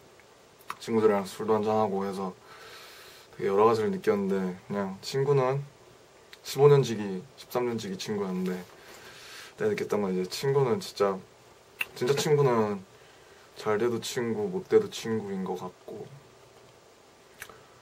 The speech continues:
그리고 이제 정말 시기가 다가오고 있다는 걸 좀 몸소 절절하게 좀 느꼈고, 내일부터는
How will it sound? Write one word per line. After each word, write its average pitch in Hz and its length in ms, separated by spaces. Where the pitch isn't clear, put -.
그리고 92 300
이제 90 260
정말 92 300
시기가 110 640
다가오고 95 760
있다는 92 340
걸 90 200
좀 87 160
몸소 90 580
절절하게 95 600
좀 92 160
느꼈고, 87 560
내일부터는 98 800